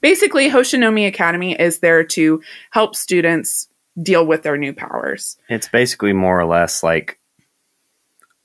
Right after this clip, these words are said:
Speaker 2: a very Japanese version of the Teen Titans,
Speaker 1: Ooh,
Speaker 2: essentially.
Speaker 1: I like that.
Speaker 2: Uh,
Speaker 1: It is
Speaker 2: it's
Speaker 1: very Japanese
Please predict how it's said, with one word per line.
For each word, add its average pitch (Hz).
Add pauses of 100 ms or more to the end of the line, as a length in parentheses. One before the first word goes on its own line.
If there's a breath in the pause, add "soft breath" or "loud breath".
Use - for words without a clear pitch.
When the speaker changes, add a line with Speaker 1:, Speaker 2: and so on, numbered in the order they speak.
(120)
Speaker 2:
a 110
very 107
Japanese 90
version 82
of 78
the 78
Teen 80
Titans, - (100)
Speaker 1:
Ooh, -
Speaker 2:
essentially. 339
Speaker 1:
I 190
like 190
that. - (200)
Speaker 2:
Uh, 87
Speaker 1:
It 214
is 311
Speaker 2:
it's -
Speaker 1:
very 170
Japanese 170